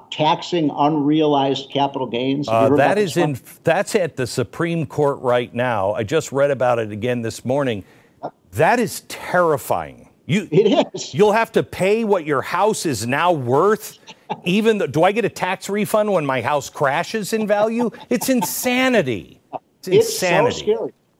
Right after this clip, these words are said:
Speaker 1: Let me give you an example. Let's say, you know, this is, a lot of people probably relate to this. Let's say back in the late eighties, you bought a farm for, say, three hundred thousand dollars. Let's say you're an Iowa farmer,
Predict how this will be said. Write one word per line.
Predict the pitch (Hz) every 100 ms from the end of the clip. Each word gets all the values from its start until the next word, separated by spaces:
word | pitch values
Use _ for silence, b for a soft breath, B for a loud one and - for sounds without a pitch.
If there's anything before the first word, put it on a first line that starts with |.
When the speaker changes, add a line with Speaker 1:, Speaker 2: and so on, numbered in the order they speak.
| -
Speaker 1:
Let | 226
me | 240
give | 226
you | 202
an |
example. | 156 160 175 185 104 - - 156
Let's | 190 -
say, | - 160
you |
know, | 143 123
this | 160 156
is, | 151 - 139 -
a | 131
lot | 135 135
of |
people | 156 139 127
probably | 139 143 139 - -
relate | 135 139 180 -
to | 113
this. | 92 - B B
Let's | 147 175
say | 196 175 165
back | 151 147 151 151
in | 143
the | 139 131 127 - - -
late | 131 135 143
eighties, | 131 135 139 135 131
you | 127
bought | 120 123
a | 120
farm | 113 120 123 113
for, | 117
say, | 131 117
three | 120 127
hundred | 120 117 117
thousand | 117 110
dollars. | 139 135 92 - - B B
Let's | 120 113
say | 123
you're | 123
an | 120
Iowa | 127 131 135
farmer, | 156 147 113 95